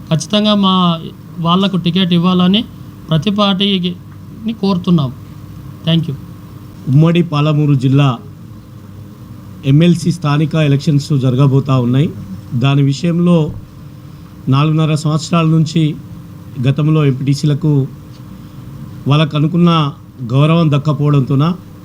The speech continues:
Speaker 2: ఈరోజు ఉమ్మడి పాలమూరు జిల్లా వ్యాప్తంగా రాష్ట్ర కమిటీ ఆధ్వర్యంలో ఈ మీటింగ్ పెట్టడం జరిగింది. ఈ మీటింగ్ ఉద్దేశం ఏంటి అంటే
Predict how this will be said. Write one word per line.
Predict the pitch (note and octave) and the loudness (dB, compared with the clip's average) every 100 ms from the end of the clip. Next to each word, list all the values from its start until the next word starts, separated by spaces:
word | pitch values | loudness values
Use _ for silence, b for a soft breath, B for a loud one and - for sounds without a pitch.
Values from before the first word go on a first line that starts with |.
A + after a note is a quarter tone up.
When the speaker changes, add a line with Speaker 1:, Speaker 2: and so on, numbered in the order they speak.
| - C3 | -6 0
Speaker 2:
ఈరోజు | C3+ D3+ D3+ E3 C3+ - - - - - C3+ | 2 2 2 2 2 -2 -12 -20 -20 -2 2
ఉమ్మడి | E3 F3+ F3 | 4 4 2
పాలమూరు | D#3 D#3+ D3+ D#3+ D3+ C#3 - - - B2+ | -2 -2 -2 0 0 -2 -4 -12 -8 -2
జిల్లా | C#3+ E3 D#3+ | 2 2 0
వ్యాప్తంగా | D3+ - C#3+ D3+ F3 - - - - - C3+ | -2 -4 -2 -2 -2 -6 -16 -20 -18 -4 -2
రాష్ట్ర | D3 - D3 | 0 0 2
కమిటీ | D3+ C#3+ D3+ C#3+ B2+ - B2 | 2 4 4 2 2 -4 -2
ఆధ్వర్యంలో | B2+ C#3+ C3+ C#3 E3 F#3 C#3+ | 2 4 4 4 4 4 4
ఈ | C3+ | 4
మీటింగ్ | C3 B2+ | 2 0
పెట్టడం | A#2+ B2 A#2+ | -2 -2 -2
జరిగింది. | A2+ A2 A#2 F3+ D4+ - B B B B B - | -2 -2 0 0 -2 -12 B B B B B 2
ఈ | C#3+ | 4
మీటింగ్ | E3 E3+ G#3 F3+ | 4 2 0 2
ఉద్దేశం | D3 F3+ F3 E3+ | 2 2 2 0
ఏంటి | D#3+ D#3 E3 | 0 0 0
అంటే | C#3+ D3 | 0 0